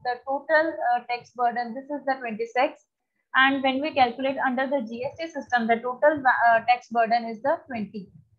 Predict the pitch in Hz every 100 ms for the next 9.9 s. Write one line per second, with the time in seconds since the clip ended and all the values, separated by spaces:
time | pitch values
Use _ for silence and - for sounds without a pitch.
0 | _ _ - 330 262 233 262 - 285 247
1 | 233 247 269 _ _ _ 247 240 233 226
2 | 220 - 240 214 269 262 262 302 262 233
3 | 269 262 247 269 233 247 277 - - -
4 | _ _ _ _ 262 254 247 240 233 233
5 | - _ _ _ - _ _ _ _ 262
6 | 269 240 247 294 320 285 262 247 262 262
7 | 285 269 269 233 - 269 254 269 311 339
8 | 254 240 240 247 240 - 226 226 254 269
9 | 269 240 226 240 247 220 226 233 330